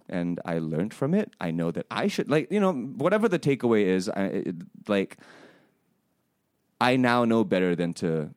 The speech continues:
you know, put my full personality up on a public profile that has hundreds of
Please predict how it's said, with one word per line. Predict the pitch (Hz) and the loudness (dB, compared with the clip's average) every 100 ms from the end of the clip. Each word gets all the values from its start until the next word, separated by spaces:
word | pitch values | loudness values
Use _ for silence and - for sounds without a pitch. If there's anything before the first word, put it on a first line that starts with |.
| _ - | _ -6
you | 92 | -2
know, | 80 67 - _ | -2 -6 -10 _
put | - 110 | -6 -6
my | 90 82 | -4 -4
full | - 85 | -4 -4
personality | 87 82 - 78 76 76 80 | -4 -6 -4 -4 -2 -4 -4
up | 78 - | -6 -6
on | 73 | -8
a | |
public | - - 82 87 - | -8 -8 -6 -6 -6
profile | 85 78 - 71 71 | -8 -6 -6 -6 -6
that | 76 - - | -8 -10 -8
has | 78 71 - - - | -10 -10 -12 -20 -20
hundreds | - 87 85 82 82 | -10 -8 -6 -6 -8
of | 76 | -12